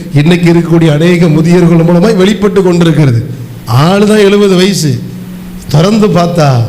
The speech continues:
"ஏ அப்பா, வண்டி வண்டியா கசப்பு." முதலூர்ல ஒரு அம்மா எனக்கு தெரியும், நல்லா ஜெபிக்கக்கூடிய தாயா. ஆனா எதிர்த்தாப்புல அவங்ககிட்ட வந்து நீங்க பேசிட்டீங்கன்னா, அந்த அம்மா தன்னை திட்டம், செத்து போன புருஷனை தோண்டி வச்சு உட்கார வச்சு திட்டம்,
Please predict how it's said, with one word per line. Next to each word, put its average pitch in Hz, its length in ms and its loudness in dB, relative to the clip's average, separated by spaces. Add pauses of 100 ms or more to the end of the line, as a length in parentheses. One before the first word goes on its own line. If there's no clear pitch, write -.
(600)
"ஏ 170 320 4
அப்பா, 147 540 0 (400)
வண்டி 170 380 4
வண்டியா 233 380 0
கசப்பு." 156 340 0 (1160)
முதலூர்ல 175 380 2
ஒரு 156 100 2
அம்மா 170 160 0
எனக்கு 165 280 0
தெரியும், 147 420 0 (260)
நல்லா 156 300 2
ஜெபிக்கக்கூடிய 190 580 0
தாயா. 147 380 0 (680)
ஆனா 143 220 0
எதிர்த்தாப்புல 190 480 0
அவங்ககிட்ட 175 340 2
வந்து 208 260 0
நீங்க 190 160 2
பேசிட்டீங்கன்னா, 160 760 0 (520)
அந்த 143 200 2
அம்மா 160 220 4
தன்னை 156 360 2
திட்டம், 175 520 -2 (320)
செத்து 165 300 0
போன 175 240 2
புருஷனை 170 500 2
தோண்டி 175 340 2
வச்சு 180 240 2
உட்கார 170 280 0
வச்சு 165 220 0
திட்டம், 170 460 -2